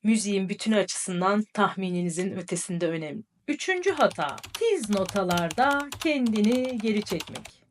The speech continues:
Bu bana çok ironik gelen ama bir yandan da tabii ki çok iyi anladığım bir durum. Oyuncular şarkı söylerken genellikle tiz notalara doğru çıktıkça seslerini geri çekme eğilimine girerler.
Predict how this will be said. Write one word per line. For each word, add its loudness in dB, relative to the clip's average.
Bu 2
bana 2
çok -2
ironik 2
gelen 0
ama 2
bir -2
yandan 0
da -2
tabii -2
ki -4
çok -2
iyi 2
anladığım 0
bir -8
durum. -4
Oyuncular 2
şarkı 2
söylerken -2
genellikle 2
tiz -2
notalara 0
doğru -2
çıktıkça -2
seslerini 0
geri 2
çekme -4
eğilimine -2
girerler. -6